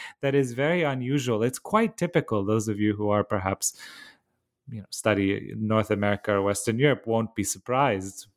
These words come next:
when I'm, what I'm, by what I'm describing here. But I think in, in the South Asian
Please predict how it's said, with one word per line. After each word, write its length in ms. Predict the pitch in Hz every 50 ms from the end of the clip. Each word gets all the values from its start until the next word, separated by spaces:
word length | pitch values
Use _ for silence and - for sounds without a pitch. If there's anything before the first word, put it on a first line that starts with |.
| - -
when 200 | 98 95 92 90
I'm, 220 | 92 92 92 92 - _ _ -
what 140 | 101 98 95
I'm, 200 | 92 95 95 - _ -
by 80 | 92
what 180 | 92 - 101 98
I'm 140 | 95 92 90
describing 640 | 98 92 - - - 127 147 160 143 117 104 98
here. 200 | - 101 98 95 92
But 100 | - 104
I 100 | 107 107
think 360 | 107 - 160 156 151 143 - - - - - - - -
in, 260 | 131 120 117 117 117 -
in 140 | 123 120 117
the 100 | 113 107
South 340 | - 120 113 110 104 -
Asian 480 | 143 165 185 151 - 113 95 95 95